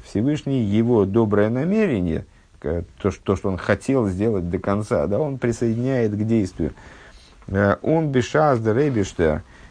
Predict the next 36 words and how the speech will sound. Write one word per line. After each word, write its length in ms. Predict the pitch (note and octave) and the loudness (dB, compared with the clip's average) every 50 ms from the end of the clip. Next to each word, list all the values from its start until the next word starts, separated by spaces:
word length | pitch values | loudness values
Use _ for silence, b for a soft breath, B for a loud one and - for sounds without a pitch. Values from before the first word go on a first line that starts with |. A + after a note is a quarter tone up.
| B B B | B B B
э, 380 | - G2 G2 F#2+ F#2 F#2 F#2 - - - - - - | -2 0 2 2 4 2 2 0 -2 -8 -18 -8 -4
из 420 | D#3 E3 E3 D#3+ D3+ C#3+ A#2+ A2 G2+ | -2 0 0 0 0 0 0 -2 -2
гоймер 640 | G2+ G#2+ B2 C3+ C3+ C3+ C3 C3 C3 B2+ A#2+ G#2+ | 0 2 4 4 4 4 4 2 2 2 2 0
ди 200 | G2+ G2+ A2+ B2+ | 0 0 0 0
мицва, 680 | B2 A2 G#2 F#2+ F2 F2+ - - G#2 G2 G#2+ A2 - - - - - - | 0 0 0 0 0 -2 -2 -2 0 0 0 0 -4 -6 -8 -12 -8 -4
когда 320 | G2 F2 G#2 A#2 A2 G2 | -4 -2 0 2 0 0
Всевышний 680 | - - - G#2+ G#2+ A#2+ B2 A2 F#2 - F2 E2 E2 | 0 -2 -2 0 2 2 2 2 0 -2 -2 -2 -2
за 200 | E2+ F2 F#2+ G2+ | -2 -2 -2 0
него 320 | G2 G2+ G2 G#2 G#2 F#2 F2 | 0 2 2 2 2 2 2
как 180 | - F2+ F2 | 2 0 0
бы 140 | F2 F2+ F#2 | 0 0 0
заканчивает 720 | F#2 G2 G2+ G2 B2 A#2+ G2+ F2+ - G2 F2+ E2 D#2+ D#2+ | 0 0 0 0 0 -2 -2 -2 -2 -2 -2 -2 -2 -2
эту 200 | F#2 E2+ - G2+ | -4 -4 -2 0
заповедь, 520 | G#2 C3+ E3+ F3 - G#2+ F2 E2+ - - - - - | 2 2 2 2 0 0 -2 -2 -4 -6 -12 -10 -8
то 60 | F2 | -6
есть 100 | F2 F#2+ | -4 -2
он 180 | A#2 A2+ G2+ G2 | -2 -2 -2 -4
не 60 | F2+ | -4
смог 240 | F2+ C3+ C#3+ C3 G2+ | -4 -4 -6 -4 -4
д-, 120 | E2+ F2 | -2 -2
довести 280 | F2 F2+ E2+ - - F2+ | -2 -2 -2 -4 -4 -6
до 120 | E2+ E2 | -8 -6
конца, 380 | - F2+ F2 F2 F2 - D#2 D#2+ | -4 -4 -4 -4 -4 -6 -8 -8
Всевышний 340 | - - - F#3+ - - D3+ | -6 -6 -6 -6 -6 -6 -6
сам 240 | - D#3+ C#3+ D3 C#3 | -4 -4 -4 -4 -4
позаботится 760 | B2+ G#2+ G#2 F#2 G2 A#2 B2 - C3 - - G#2 G#2+ A2 | -2 -2 -2 0 -2 -2 -4 -6 -8 -10 -8 -6 -6 -6
о 160 | - - - F#2+ | -6 -6 -8 -8
том, 220 | - A2+ A2+ A2+ | -6 -8 -8 -8
чтобы 300 | - - G2+ G2+ G2 G2 | -8 -6 -4 -2 0 0
эта 380 | F#2+ F#2 - G2+ F#2+ F#2 F2 F#2 | -2 -2 -2 -2 -2 -2 -2 -4
заповедь, 500 | G2 G#2+ A2+ A2+ - A#2 G#2 F#2 - F#2 | -2 -2 -2 -2 -2 -4 -4 -4 -4 -4
она 200 | F2+ F#2+ F#2+ F#2+ | -4 -4 -4 -4
до 100 | F#2+ F2 | -4 -4
конца 300 | - F2+ F#2 F#2+ G#2 F#2+ | -4 -6 -4 -4 -4 -2
была 200 | F2+ F#2 F2+ F2+ | -2 0 -2 -2
доведена. 480 | F#2 F2+ F2+ F2 F#2+ F#2 F2+ E2 - | 0 -2 -2 -2 -2 -2 -4 -4 -6